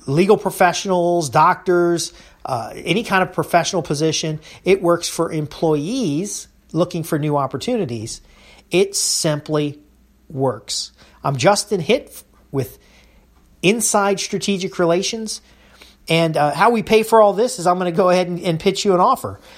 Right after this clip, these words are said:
Um, and this is an example of how we are gonna use the language to speak to your needs. And then there, of course, there's nothing to buy right now. You can j-, it's, it's really about sending in your, your questions. So do you want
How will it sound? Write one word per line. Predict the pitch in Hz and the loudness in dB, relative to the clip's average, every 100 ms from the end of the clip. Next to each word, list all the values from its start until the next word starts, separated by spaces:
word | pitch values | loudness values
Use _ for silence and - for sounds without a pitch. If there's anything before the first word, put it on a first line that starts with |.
| - _ | -20 _
Um, | 156 147 131 127 _ _ _ - | 4 4 2 -12 _ _ _ -2
and | 165 | 0
this | 151 247 | 2 0
is | 262 220 | 0 0
an | 208 | -2
example | 143 127 143 196 262 190 156 | -2 -2 0 0 0 0 0
of | 143 | -2
how | - 185 | 2 2
we | 175 170 | 2 0
are | 160 | 0
gonna | 156 | 0
use | 147 175 190 | -2 -2 -2
the | 165 | 0
language | 165 151 180 196 139 127 - - - - | 0 2 -2 -2 -4 -4 -10 -18 -20 -6
to | 156 | -4
speak | - - 190 - | -2 -4 -8 -4
to | 180 | -4
your | 143 165 185 175 | 0 2 2 0
needs. | 139 120 160 160 - _ _ _ _ _ _ | -6 -8 -10 -12 -16 _ _ _ _ _ _
And | 151 160 156 | 0 0 2
then | 165 156 151 _ _ | 0 0 -6 _ _
there, | - 143 143 | -2 0 0
of | 147 | 0
course, | 185 170 | 0 2
there's | 135 | 0
nothing | 151 165 180 | 0 0 -2
to | 143 | 0
buy | 131 127 | 0 0
right | 123 123 | -6 -8
now. | |
You | 123 175 | -6 -4
can | 127 131 120 | -4 -6 -8
j-, | 147 | -8
it's, | 156 170 135 | -8 -6 -6
it's | 175 165 - | -6 -6 0
really | 180 143 | 2 2
about | 127 131 - - | 2 0 -2 -6
sending | - 151 127 | -2 -2 -2
in | 123 | -6
your, | 120 113 110 | -4 -6 -10
your | - 139 | -10 -12
questions. | - 120 - 104 92 - - - - | -4 -6 -6 -16 -16 -18 -20 -20 -12
So | - 220 190 143 | 2 6 6 2
do | 127 220 277 | 2 2 4
you | 262 285 | 4 4
want | 220 226 120 151 - | 4 2 0 -8 -14